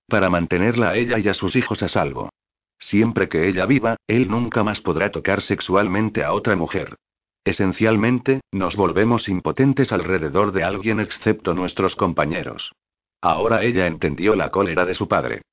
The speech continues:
¿Tu padre ni siquiera puede tomar a una amante? No. Ningún varón puede. Pero las hembras tienen libertad de compartir sus cuerpos con quienes ellas elijan.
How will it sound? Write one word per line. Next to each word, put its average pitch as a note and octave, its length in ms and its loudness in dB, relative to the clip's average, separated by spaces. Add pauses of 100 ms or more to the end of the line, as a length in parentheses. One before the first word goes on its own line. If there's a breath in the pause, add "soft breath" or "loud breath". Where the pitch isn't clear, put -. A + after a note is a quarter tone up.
(380)
¿Tu F2+ 160 -4
padre G#2 300 0
ni E2+ 120 -2
siquiera A2 480 -2
puede A#2+ 220 0
tomar A2+ 300 0
a A#2 60 -2
una D#2+ 320 -2
amante? G2+ 460 0 (800)
No. A2 280 -2 (560)
Ningún G2+ 480 -2
varón F#2 320 0
puede. B1+ 360 -2 (500)
Pero F#2 200 0
las F2 200 -4
hembras G#2+ 360 0
tienen A2 320 0
libertad F2+ 480 -2
de A#2 140 0
compartir F#2 600 0
sus F2 260 -4
cuerpos B2+ 460 2
con C#2+ 260 -2
quienes F#2 360 0
ellas A2+ 320 0
elijan. D#2+ 420 -2